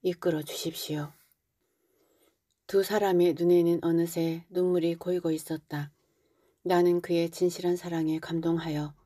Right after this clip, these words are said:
눈물을 흘렸지만 그는 자신이 오래 살지 못할 것을 생각하여 언젠가는 홀로 남게 될 나를 위해 눈물을 흘린 것이었을까. "열심히 살아갑시다." 그렇게 말한 그의 말이 지금도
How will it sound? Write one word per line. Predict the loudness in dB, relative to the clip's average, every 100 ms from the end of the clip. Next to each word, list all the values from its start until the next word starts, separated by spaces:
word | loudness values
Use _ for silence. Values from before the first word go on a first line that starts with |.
| _ _ 0
눈물을 | 2 2 2 -4
흘렸지만 | -4 -4 -6 -6 -4 -4 -6 _ _ _ _ _ _ _ _ _
그는 | 2 4 4
자신이 | 2 -2 2 2 2
오래 | 0 0 0
살지 | -4 -8 -4
못할 | -4 -4 -8 -8
것을 | -6 -4 -4
생각하여 | -2 -2 -4 -6 -4 -4 -6 _ _ _ _ _ _
언젠가는 | 2 4 4 2 2 2 0
홀로 | -2 -4 -4
남게 | -2 -4 -4 -6
될 | -4 -4 -4
나를 | -6 -2 -2 -2
위해 | -2 -6 _ _ _ _ _ _ _ -2
눈물을 | 0 2 2 0 0
흘린 | -2 -2 -2
것이었을까. | -6 -10 -10 -8 -10 -8 -8 -8 -12 _ _ _ _ _ _ _ _ _ _ -4
"열심히 | -4 0 0 0 -2
살아갑시다." | -4 -6 -4 -8 -10 -6 -6 -6 _ _ _ _ _ _ _ _
그렇게 | 0 2 2
말한 | 2 2 2 0
그의 | 0 0
말이 | 0 -2 -6
지금도 | -8 -6 -4 -4 -6